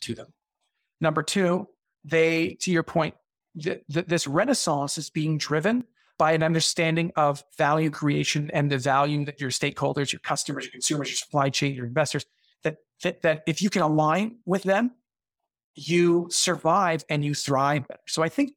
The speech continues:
because of all of these drivers that they're, that they're faced with, we're gonna see, um, business play a building role. I, I hope to see it in partnership with community. I think that we're gonna see businesses become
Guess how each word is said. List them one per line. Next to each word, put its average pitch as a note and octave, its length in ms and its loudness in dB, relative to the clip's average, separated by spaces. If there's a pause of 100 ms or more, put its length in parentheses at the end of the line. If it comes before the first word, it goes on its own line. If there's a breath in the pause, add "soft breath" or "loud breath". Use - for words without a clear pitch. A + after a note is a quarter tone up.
because - 340 -4
of E3+ 80 -6
all E3 200 2
of D3+ 100 -6
these D3 160 2
drivers C#3 540 0
that C3 160 -4
they're, B2+ 260 -2 (160)
that B2+ 80 -10
they're B2+ 160 -6
faced - 400 -4
with, B2+ 240 -8 (760)
we're D3+ 240 2
gonna C#3+ 200 0
see, C#3+ 560 -2
um, B2 360 -2 (220)
business D3 300 -2
play C3+ 420 0
a B2+ 80 -4 (160)
building D#3+ 380 2
role. F3+ 320 -2 (760 soft breath)
I, C#3+ 220 -2 (180)
I D3 260 2
hope - 300 -2
to F#3 80 -4
see G3 200 -2
it G#3 120 -4 (120)
in C#3+ 200 0
partnership - 560 -2
with C#3+ 160 -4
community. D3+ 560 -8 (560 soft breath)
I D#3+ 80 0
think E3+ 220 -2
that F3+ 120 -2
we're E3 140 0
gonna E3 160 0
see D#3 280 -4
businesses F3+ 580 -2 (120)
become D3+ 720 -2